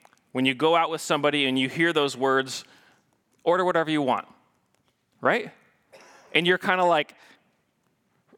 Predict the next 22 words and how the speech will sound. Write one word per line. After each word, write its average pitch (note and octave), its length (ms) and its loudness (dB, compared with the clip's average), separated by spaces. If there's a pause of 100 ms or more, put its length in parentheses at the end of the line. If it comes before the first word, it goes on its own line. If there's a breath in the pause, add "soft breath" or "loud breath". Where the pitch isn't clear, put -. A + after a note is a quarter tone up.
(140)
"Really? F3 480 0
Can, - 220 -8 (100)
can - 180 -6
I, D#3 160 0 (480)
I - 80 -10
can C#3 140 -6
really D#3+ 200 2
get D#3+ 120 0
whatever E3 360 0
I C#3+ 40 -2
want? C#3+ 360 -2 (220)
Like, A2+ 320 -4
do C3+ 100 0
I B2+ 80 2
deserve B2 380 -2
this? F3+ 200 0
Did C3+ 120 0
I A#2+ 80 2
do B2+ 160 -2
any, C#3+ 160 0 (120)
something C#3 400 -4
good?" D#3 360 -2